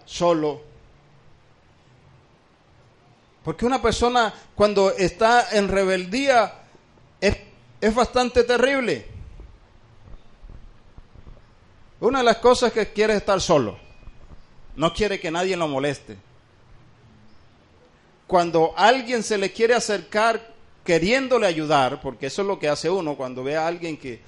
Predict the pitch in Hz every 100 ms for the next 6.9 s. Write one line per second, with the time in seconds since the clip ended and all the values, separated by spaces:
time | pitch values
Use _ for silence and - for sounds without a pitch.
0 | - - _ _ _ 131 131 156 156 170
1 | - 170 160 151 165 156 147 139 160 185
2 | 147 143 175 156 156 151 - 139 139 135
3 | 117 - 135 170 190 175 165 143 127 107
4 | 107 - 120 131 135 180 202 143 165 -
5 | - _ _ - _ _ - 135 165 151
6 | 139 147 170 175 156 160 147 120